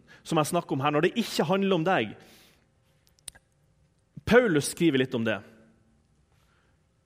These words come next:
Paulus, han satt i fengsel, han ble slått, han ble forlatt for å dø. Han var i skipbrudd tre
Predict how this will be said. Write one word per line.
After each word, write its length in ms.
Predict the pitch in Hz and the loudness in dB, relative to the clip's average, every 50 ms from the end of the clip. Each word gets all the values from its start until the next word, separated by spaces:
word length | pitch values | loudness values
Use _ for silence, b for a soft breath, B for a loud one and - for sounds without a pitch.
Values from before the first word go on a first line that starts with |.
| _ _ _ _ _ - | _ _ _ _ _ -2
Paulus, 460 | - 226 262 240 175 143 131 - - 185 | 2 2 2 4 4 2 2 2 0 0
han 160 | 180 170 151 - B B B B B | 0 0 -2 -8 B B B B B
satt 240 | B - 208 165 196 | B -4 0 0 0
i 60 | 160 - | 0 2
fengsel, 640 | - 196 214 233 214 - - - 240 226 233 233 226 - - - - | 2 0 0 0 -4 -4 -2 -2 -2 -2 -2 -6 -8 -12 -14 -8 -4
han 80 | 190 185 | 0 2
ble 120 | 180 180 - | 2 2 2
slått, 560 | - - 202 233 240 - - - - - - B B B | 2 2 2 2 0 0 -4 -20 -20 -20 -20 B B B
han 100 | B 170 | B 2
ble 140 | 165 196 - | 2 2 4
forlatt 400 | - 190 180 208 208 214 - - | 4 6 6 6 4 2 -2 -4
for 160 | - 180 170 | 0 0 0
å 20 | 151 | 2
dø. 220 | 139 170 208 233 247 254 240 B B B B B B B B B B B _ _ | 4 4 4 6 4 2 -2 B B B B B B B B B B B _ _
Han 160 | - 185 208 | -2 2 2
var 80 | 208 190 | 2 2
i 80 | - - | 2 2
skipbrudd 400 | - 220 185 185 208 202 214 - | 2 0 2 2 0 -2 -2 0
tre 220 | - 180 196 214 | 2 4 4 6